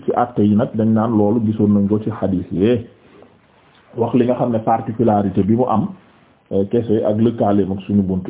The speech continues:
insha Allah. Foog naa loolu mooy gën. Kon bii di ñëw dañuy boole ñeenti hadith yi la. Nga xam ne première partie bi, amaana buñ defee taxriiju hadith Ibn Umar bi, limaale bu Sayyidatu Aisha bi ak beneen bi Ibn Abbas bi, def taxriijam,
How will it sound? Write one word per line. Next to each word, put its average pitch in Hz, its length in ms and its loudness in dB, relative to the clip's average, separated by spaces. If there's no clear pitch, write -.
insha 110 300 -2
Allah. 82 240 -4
Foog 147 160 2
naa 139 120 0
loolu 131 220 2
mooy 123 200 0
gën. 92 160 0
Kon 151 180 2
bii 185 140 2
di 190 60 0
ñëw 147 140 2
dañuy 156 200 0
boole 135 280 2
ñeenti 123 300 -2
hadith 104 340 -2
yi 82 80 -4
la. 78 80 -6
Nga 135 120 4
xam 190 160 0
ne 170 100 2
première 202 440 2
partie 156 300 -2
bi, - 80 2
amaana 165 340 0
buñ 147 200 2
defee 156 280 2
taxriiju 139 520 2
hadith 147 360 0
Ibn 147 160 0
Umar 131 340 2
bi, - 80 -6
limaale 165 460 2
bu 147 120 0
Sayyidatu 151 340 2
Aisha 135 320 0
bi 135 120 0
ak 135 160 0
beneen 147 260 0
bi 139 80 4
Ibn 139 140 0
Abbas 123 400 0
bi, 135 140 2
def 127 220 0
taxriijam, 135 600 2